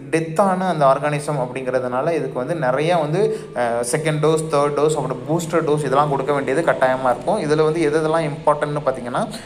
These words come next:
எது எதெல்லாம் அந்த கில்டு வேக்சின்ஸ்ல வருதுன்னு பாத்தீங்கன்னா, பெட்ரோசிஸ், ஹ-, ஹிப் வேக்சின், அதாவது ஹீமோ இன்ஃப்ளூயன்சா டைப் வி வைரஸ், then வந்து inactivated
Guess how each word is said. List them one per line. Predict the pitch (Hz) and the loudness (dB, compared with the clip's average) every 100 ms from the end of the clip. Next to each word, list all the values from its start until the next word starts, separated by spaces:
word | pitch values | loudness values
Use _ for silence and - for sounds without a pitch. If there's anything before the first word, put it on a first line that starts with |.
| - | -4
எது | 147 160 | 2 4
எதெல்லாம் | 170 170 202 | 4 4 2
அந்த | 160 | 0
கில்டு | 143 170 175 175 | -2 0 0 2
வேக்சின்ஸ்ல | 156 131 143 139 131 | 0 0 -6 -4 -2
வருதுன்னு | 127 127 131 | -2 -4 -8
பாத்தீங்கன்னா, | 127 160 - | -4 -4 -2
பெட்ரோசிஸ், | 131 - 156 151 143 - 190 - - - - | -4 -4 -4 -2 -4 -2 -2 -2 -8 -16 -12
ஹ-, | 139 - | -4 -2
ஹிப் | - 180 165 | 0 -2 2
வேக்சின், | 151 131 - 127 | 2 2 0 -2
அதாவது | 113 147 143 | 0 0 0
ஹீமோ | 151 160 | -2 -2
இன்ஃப்ளூயன்சா | 151 156 151 147 143 151 151 - | -2 -4 -4 -4 0 0 0 0
டைப் | 131 151 147 | -2 -2 -6
வி | 139 165 | -2 0
வைரஸ், | 147 127 127 - 185 - - - - - | 2 2 0 0 -2 -2 -8 -14 -6 0
then | 160 | 2
வந்து | 165 175 | 2 0
inactivated | 147 160 170 156 165 156 | 0 2 0 2 0 0